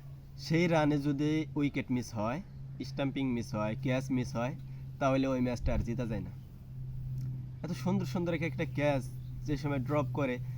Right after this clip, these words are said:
অন্য দল ড্রপ করলে তো তখন ভালোই লাগে। যেমন তানজিদ তামিম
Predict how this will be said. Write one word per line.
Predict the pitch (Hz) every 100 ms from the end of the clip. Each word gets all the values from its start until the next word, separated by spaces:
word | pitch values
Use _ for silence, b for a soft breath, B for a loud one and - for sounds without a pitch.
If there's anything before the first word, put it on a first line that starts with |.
| B B 170
অন্য | 226 214
দল | 214 180
ড্রপ | 190 -
করলে | 190 185 185
তো | 156
তখন | 170 165 151 113
ভালোই | 143 147
লাগে। | 131 120 120 117 139
যেমন | 139 135 123
তানজিদ | 139 143 143 -
তামিম | 139